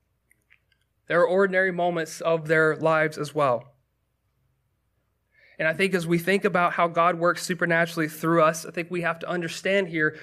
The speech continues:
what this text is revealing to us at the end of Peter's sermon,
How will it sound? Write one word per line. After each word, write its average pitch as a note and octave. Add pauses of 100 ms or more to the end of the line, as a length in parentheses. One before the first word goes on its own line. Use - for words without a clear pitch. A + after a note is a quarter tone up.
what E3+
this E3+
text E3
is D#3+
revealing D#3+
to D#3+
us D#3 (160)
at D3+
the D#3
end D#3+
of D#3
Peter's D3 (140)
sermon, C3+